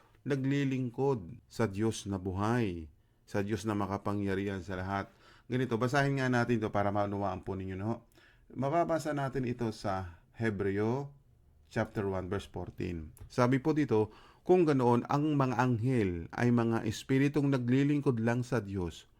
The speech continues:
Nakita po ninyo? Naglilingkod lang po yung mga anghel. Mga espiritu po yun.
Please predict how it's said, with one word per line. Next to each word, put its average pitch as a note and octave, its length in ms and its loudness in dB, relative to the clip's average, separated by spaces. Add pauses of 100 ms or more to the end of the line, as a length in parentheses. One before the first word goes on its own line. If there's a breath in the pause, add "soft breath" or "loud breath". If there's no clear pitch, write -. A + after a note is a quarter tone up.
(120)
Nakita G#2+ 320 -4
po G#2+ 80 0
ninyo? G2+ 640 -6
Naglilingkod C3 880 2
lang A#2 240 2
po A#2 160 2
yung A2+ 320 2
mga F2+ 80 -4
anghel. F2+ 640 -8 (240)
Mga A2 160 -2
espiritu A2+ 560 -2
po G#2 160 -4
yun. F2+ 400 -6